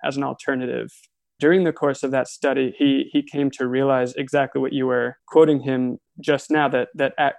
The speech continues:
core, it can be easy often for some of us in America today to think, "Well, you know, communism is just about achieving an equal society." But, but in reality, what, what Del Noce came to realize in his study was that there's,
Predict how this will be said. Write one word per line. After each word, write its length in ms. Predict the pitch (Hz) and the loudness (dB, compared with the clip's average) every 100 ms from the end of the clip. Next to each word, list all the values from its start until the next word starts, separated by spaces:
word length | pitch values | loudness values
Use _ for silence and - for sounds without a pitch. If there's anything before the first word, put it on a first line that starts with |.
| - | 0
core, 580 | 160 160 147 139 139 _ - | 4 6 6 2 -2 _ -10
it 120 | 143 | -8
can 160 | - 143 | -4 -2
be 180 | 135 - | -2 -2
easy 520 | 165 156 147 135 135 - | 0 2 2 2 -2 -6
often 300 | - 131 147 | -4 -4 -4
for 160 | 139 143 | -4 -4
some 160 | - 143 | -4 -4
of 100 | 131 | -2
us 200 | 131 147 | -2 -2
in 260 | 131 127 - | -4 -4 -6
America 340 | 135 131 - | -6 -6 -6
today 240 | 135 135 135 | -6 -2 -2
to 80 | 127 | -4
think, 380 | - 135 131 - _ _ _ _ _ | -6 -4 -4 -8 _ _ _ _ _
"Well, 240 | 180 180 | 2 4
you 80 | 160 | 4
know, 120 | 147 | 2
communism 580 | 131 - 147 147 143 139 | 0 0 0 2 0 -2
is 100 | 135 | -4
just 300 | 139 139 - | -4 -6 -4
about 480 | 139 135 131 127 127 - _ _ | -4 0 0 -2 -4 -14 _ _
achieving 420 | - - 147 139 135 | -12 -2 0 2 0
an 120 | 131 | -2
equal 640 | 143 139 143 135 131 135 _ _ _ | -2 -2 -2 0 -2 -6 _ _ _
society." 800 | - - 131 139 127 120 120 - - | -14 -8 -4 0 0 0 -4 -10 -4
But, 200 | 135 127 | -4 -2
but 100 | 147 | 0
in 100 | 135 | 0
reality, 380 | 131 139 143 131 | 2 2 2 0
what, 160 | 127 - | -2 -4
what 200 | 160 135 | -6 -4
Del 140 | 147 | -4
Noce 540 | 131 135 127 139 127 143 _ _ | -4 -6 -6 -4 -4 -6 _ _
came 180 | 147 131 | -2 -2
to 100 | 120 | -4
realize 720 | 117 160 160 135 120 123 - | 0 4 4 4 0 -4 -14
in 140 | - 139 | -6 -4
his 160 | 127 | -4
study 240 | 123 135 127 | -2 0 2
was 160 | 123 | 0
that 160 | 123 - | -2 0
there's, 240 | 151 143 | 2 0